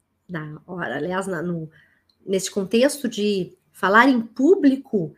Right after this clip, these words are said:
é necessário também treinar com a técnica certa.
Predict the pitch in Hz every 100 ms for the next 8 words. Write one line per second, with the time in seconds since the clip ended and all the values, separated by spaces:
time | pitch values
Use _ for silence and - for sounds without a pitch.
0 | _ 214 254 294 320 - 349 466 453 415
1 | 277 233 220 233 254 226 214 208 262 277
2 | 294 277 269 269 269 254 - 262 269 269
3 | 269 349 415 403 - 180 147